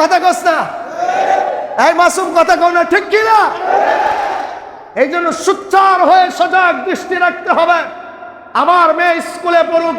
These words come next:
ইউনিভার্সিটিতে পড়ুক, কলেজে পড়ুক, যেখানেই পড়ুক, মাদ্রাসায় পড়ুক,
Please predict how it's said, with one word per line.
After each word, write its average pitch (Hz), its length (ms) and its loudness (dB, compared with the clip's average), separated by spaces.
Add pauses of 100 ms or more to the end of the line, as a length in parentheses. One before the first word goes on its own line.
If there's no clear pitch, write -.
ইউনিভার্সিটিতে 330 840 0
পড়ুক, 320 240 4 (400)
কলেজে 330 480 4
পড়ুক, 330 280 2 (380)
যেখানেই 339 480 2
পড়ুক, 320 240 4 (140)
মাদ্রাসায় 339 680 2
পড়ুক, 330 300 0